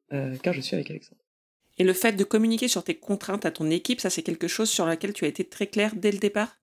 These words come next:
Speaker 1: Oui, très clair. Euh, ils savent, euh, effectivement quand je vais, euh, chercher mon fils, quand je suis avec lui. Je, je parlais de transparence un petit peu plus tôt. Je pense que là aussi, c'est important, euh, de l'être. Euh, je savais que moi, c'était un des, un des points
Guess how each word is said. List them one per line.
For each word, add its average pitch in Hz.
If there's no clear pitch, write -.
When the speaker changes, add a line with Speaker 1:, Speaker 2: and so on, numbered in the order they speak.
Speaker 1:
Oui, 226
très 240
clair. 220
Euh, 180
ils 175
savent, 185
euh, 165
effectivement 170
quand 165
je 151
vais, 165
euh, 160
chercher 170
mon 165
fils, 185
quand 170
je -
suis 175
avec 156
lui. 175
Je, -
je -
parlais 170
de 175
transparence 175
un 175
petit 170
peu 170
plus 165
tôt. 202
Je 220
pense 170
que -
là 165
aussi, 165
c'est 170
important, 165
euh, 135
de 139
l'être. 151
Euh, 151
je 147
savais 160
que 165
moi, 165
c'était 160
un 151
des, 139
un 160
des 151
points -